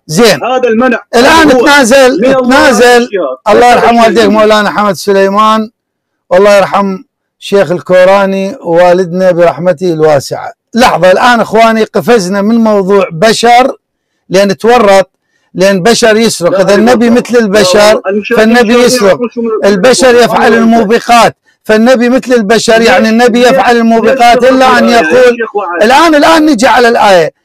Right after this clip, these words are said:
Speaker 1: فهرب من هذه الآية، انتقل إلى آية أخرى. طيب، الآية الأخرى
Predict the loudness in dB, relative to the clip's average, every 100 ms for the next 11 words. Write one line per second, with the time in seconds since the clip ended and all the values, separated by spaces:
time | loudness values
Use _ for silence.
0 | _ _ 0 2 2 2 2 2 2 0
1 | 0 0 0 0 0 -2 0 0 2 2
2 | -2 0 -2 0 0 2 2 2 2 2
3 | 2 -2 -6 -14 -16 _ 0 0 -4 -4
4 | 0 2 2 2 2 -2 0 2 2